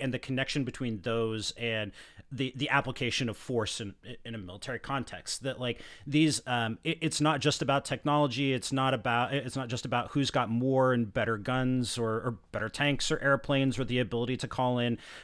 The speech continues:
um, airstrikes or drone strikes or anything like that. That you can't build the state structures that sup-, that support a modern military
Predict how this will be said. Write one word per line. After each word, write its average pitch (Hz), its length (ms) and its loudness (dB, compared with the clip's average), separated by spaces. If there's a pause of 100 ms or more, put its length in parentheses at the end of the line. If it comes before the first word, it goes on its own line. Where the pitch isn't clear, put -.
um, 117 340 2
airstrikes 131 600 0
or 143 40 0
drone 131 280 0
strikes 131 360 -4
or 123 60 -4
anything 123 320 -2
like 110 200 -4
that. 160 340 0
That 147 200 4 (400)
you 170 220 2
can't 180 800 -4
build 156 500 6
the 131 160 -4
state - 460 0
structures 127 960 0
that 120 320 -4
sup-, - 360 -2
that 151 180 4
support 147 480 4
a 131 140 2
modern 123 480 6
military 113 1000 2